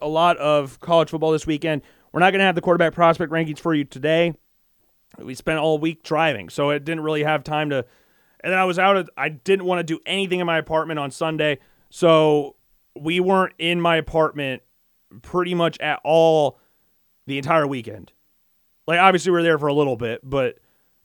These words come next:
n-, pretty much the entire weekend, just out of the apartment.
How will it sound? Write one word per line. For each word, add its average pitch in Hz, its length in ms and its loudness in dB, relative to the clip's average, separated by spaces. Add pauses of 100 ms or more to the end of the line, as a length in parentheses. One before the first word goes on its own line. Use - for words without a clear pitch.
(540)
n-, 151 280 -8
pretty 196 220 2
much 196 180 0
the 180 100 -4
entire 170 340 4
weekend, 131 480 -2
just 131 340 -14
out 143 160 0
of 139 60 -6
the 127 80 -6
apartment. 95 400 -14